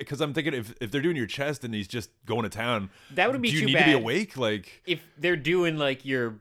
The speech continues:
Speaker 2: leg or something where you might have to, like, move positions
Speaker 1: Yeah.
Speaker 2: every once in a while or
Speaker 1: I just, yeah, I just wonder if that is even allowed. Like,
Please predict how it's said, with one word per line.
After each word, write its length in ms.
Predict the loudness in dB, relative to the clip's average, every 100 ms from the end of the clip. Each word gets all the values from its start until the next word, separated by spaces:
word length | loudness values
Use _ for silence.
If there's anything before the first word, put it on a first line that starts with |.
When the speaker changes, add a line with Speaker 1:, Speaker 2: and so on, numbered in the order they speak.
| -18 -14
Speaker 2:
leg 500 | -8 0 2 2 2
or 100 | -2
something 540 | 0 0 0 -2 -2
where 80 | 0
you 80 | 0
might 180 | 2
have 80 | 2
to, 60 | 0
like, 180 | -2 -2
move 300 | -2 -2 0
positions 400 | 0 0 0 2
Speaker 1:
Yeah. 200 | 2 4
Speaker 2:
every 180 | 2 0
once 180 | -2 -4
in 60 |
a 40 | -2
while 460 | 2 2 2 0
or 220 | 0 -4 -6
Speaker 1:
I 80 | -4
just, 240 | -2 -4
yeah, 160 | -2 0
I 80 | 0
just 140 | -2
wonder 180 | -2 0
if 100 | 0
that 180 | -2 -4
is 260 | -8 -8 -4
even 120 | -4
allowed. 460 | -4 -4 -2 -2 -4
Like, 300 | -8 -8 -10